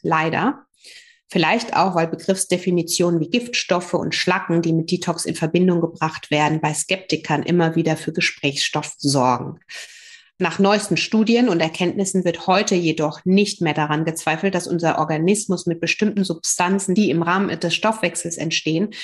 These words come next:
manchmal einfach nicht mehr selbstständig fertig wird.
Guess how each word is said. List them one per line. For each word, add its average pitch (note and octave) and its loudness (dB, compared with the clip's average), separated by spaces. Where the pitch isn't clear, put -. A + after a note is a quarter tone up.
manchmal F#3 2
einfach F#3 0
nicht F#3+ 2
mehr F#3 4
selbstständig E3+ -2
fertig D3+ -4
wird. B2 -4